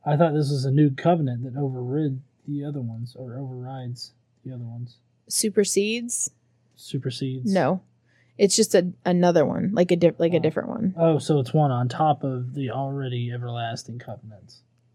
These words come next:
Speaker 2: Yeah.
Speaker 1: Okay.
Speaker 2: I mean, they're, they're about different shit.
Speaker 1: Wow.
Speaker 2: So, I mean, they're different covenants. It's just like, if, if you look at it like,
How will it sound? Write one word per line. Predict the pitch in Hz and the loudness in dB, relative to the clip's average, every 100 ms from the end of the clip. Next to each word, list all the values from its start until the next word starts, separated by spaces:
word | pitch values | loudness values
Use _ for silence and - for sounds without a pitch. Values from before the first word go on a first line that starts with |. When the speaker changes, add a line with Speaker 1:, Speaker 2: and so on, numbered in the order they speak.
| _ - | _ -10
Speaker 2:
Yeah. | 254 311 190 - _ _ - | -6 -2 -4 -6 _ _ -16
Speaker 1:
Okay. | 123 117 110 _ _ _ _ _ _ - | -14 -14 -16 _ _ _ _ _ _ 0
Speaker 2:
I | 220 | 6
mean, | 233 247 | 8 8
they're, | 226 214 - | 6 6 2
they're | 196 220 | 4 6
about | 208 202 247 208 | 6 6 4 4
different | 202 190 151 | 0 0 -2
shit. | - - - - - _ _ _ _ _ _ _ _ _ _ - | 0 2 2 0 -12 _ _ _ _ _ _ _ _ _ _ -14
Speaker 1:
Wow. | 123 117 120 _ _ _ _ _ _ _ _ _ - | -10 -10 -12 _ _ _ _ _ _ _ _ _ -8
Speaker 2:
So, | - 190 175 | 0 2 2
I | 185 | 2
mean, | 180 175 | 2 2
they're | 170 | 4
different | 214 208 - - | 4 4 -2 -2
covenants. | 185 180 120 190 - | -2 0 0 -2 -2
It's | - | -2
just | 202 - | 0 2
like, | - - - - - | 0 -2 -20 -8 -2
if, | 254 214 | 0 0
if | 240 | -2
you | 254 | -4
look | 269 311 | -8 -4
at | 262 | -2
it | 214 | 0
like, | 196 185 190 | 2 0 -2